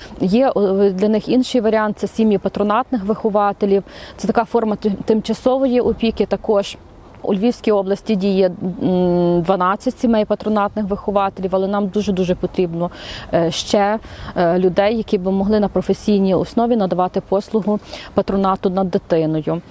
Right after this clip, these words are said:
Є також діти, які, е, яких також неможливо взяти, е, у сім'ю у зв'язку з тим, що їхні брати-сестри в складі інших, е, інституційних установ, інших закладів перебувають тимчасово за кордоном. І в Україні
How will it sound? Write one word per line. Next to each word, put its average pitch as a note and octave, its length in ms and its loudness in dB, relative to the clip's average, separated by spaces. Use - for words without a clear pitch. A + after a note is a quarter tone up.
Є A3+ 160 2
також B3 320 0
діти, A3 380 2
які, G#3 380 0
е, F#3 720 2
яких A3 300 0
також A3+ 320 -2
неможливо G#3 460 0
взяти, G3+ 420 0
е, F#3+ 420 2
у A3 120 -2
сім'ю G3+ 360 -2
у A#3 160 2
зв'язку G#3 400 -2
з - 80 -4
тим, A#3 240 2
що - 180 -4
їхні G3+ 320 0
брати-сестри G#3 1040 0
в F#3 80 -6
складі G3+ 380 -2
інших, G#3+ 520 -2
е, F3+ 440 2
інституційних G#3 840 -2
установ, G#3 440 0
інших G3 280 0
закладів G#3 480 0
перебувають G3 520 0
тимчасово F#3+ 540 -2
за F#3 120 -4
кордоном. F3 580 -2
І G3 240 4
в F3+ 100 -6
Україні B3 640 2